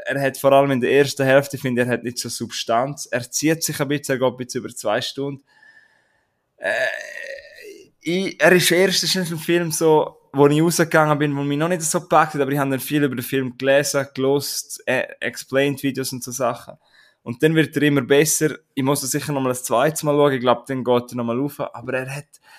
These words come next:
er ist doch zäh und mein, mein, mein Kollege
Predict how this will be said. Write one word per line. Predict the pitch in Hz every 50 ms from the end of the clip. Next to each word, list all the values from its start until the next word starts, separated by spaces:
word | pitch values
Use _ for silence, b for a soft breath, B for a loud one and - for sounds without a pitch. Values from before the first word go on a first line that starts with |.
| b b b b b
er | b - 156
ist | 170 - - - -
doch | 175 175 - - -
zäh | - - 131 127 131 135 131
und | 131 127
mein, | 135 139 139 131 120
mein, | 139 139 139 139
mein | 135 135 135 135 -
Kollege | - 143 143 147 151 156 156 151 - -